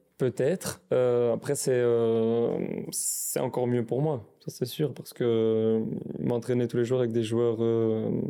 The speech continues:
de cette qualité-là, pouvoir jouer à leur côté, c'est vrai que c'est une chance et, bah, c'est même un honneur pour, pour moi de jouer avec, euh, des, des joueurs qui ont fait des carrières comme ça. Donc, euh, ça, ça, ça, ça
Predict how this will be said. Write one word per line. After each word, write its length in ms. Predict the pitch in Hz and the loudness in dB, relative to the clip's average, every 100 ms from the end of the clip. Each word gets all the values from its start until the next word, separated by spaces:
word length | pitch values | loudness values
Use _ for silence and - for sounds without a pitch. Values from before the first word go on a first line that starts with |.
| 202 - - | -8 -10 -6
de 120 | 170 | -4
cette 220 | 117 123 | -2 -2
qualité-là, 580 | - 117 113 120 131 143 | -2 -2 0 0 2 0
pouvoir 280 | 139 120 117 | 0 -2 -2
jouer 280 | 107 123 123 | 0 2 2
à 80 | 117 | 2
leur 160 | 117 | -2
côté, 280 | 123 120 156 | -2 0 0
c'est 160 | - - | 0 -2
vrai 160 | 143 | -2
que 340 | 127 131 123 123 - - - | 0 0 0 -2 -6 -20 -10
c'est 160 | - 139 | -2 0
une 120 | 117 | 0
chance 440 | - 147 160 143 | 0 0 0 0
et, 380 | 143 127 123 120 - - - _ _ | 2 4 4 2 0 -10 -20 _ _
bah, 360 | - - - - 180 | -4 -2 -2 -4 -6
c'est 160 | - 175 | -4 0
même 160 | - | 0
un 180 | 127 123 | 0 0
honneur 320 | 123 131 127 | 0 0 -2
pour, 380 | - 117 117 117 | -2 2 2 2
pour 180 | - 123 | 0 0
moi 400 | 147 175 135 123 | 2 2 2 2
de 140 | 120 | 2
jouer 200 | 120 127 | 2 2
avec, 220 | 131 123 131 | 2 2 2
euh, 400 | 120 120 120 117 | 2 4 2 0
des, 340 | 117 123 127 | 2 2 2
des 140 | 127 123 | 0 -2
joueurs 200 | 123 - | -2 -4
qui 60 | |
ont 20 | 123 | -2
fait 100 | 123 | 0
des 120 | 120 | 0
carrières 280 | 127 127 - | -2 -4 -2
comme 160 | 117 | -2
ça. 160 | 113 156 | 0 0
Donc, 220 | 127 113 | 0 2
euh, 220 | 120 117 - - - - - - - | 2 2 -2 -18 -20 -20 -20 -20 -10
ça, 240 | - 127 | -4 -2
ça, 180 | 117 131 131 | 0 -2 -2
ça, 220 | - 139 | -2 -2
ça 280 | - 139 127 | -2 -2 -2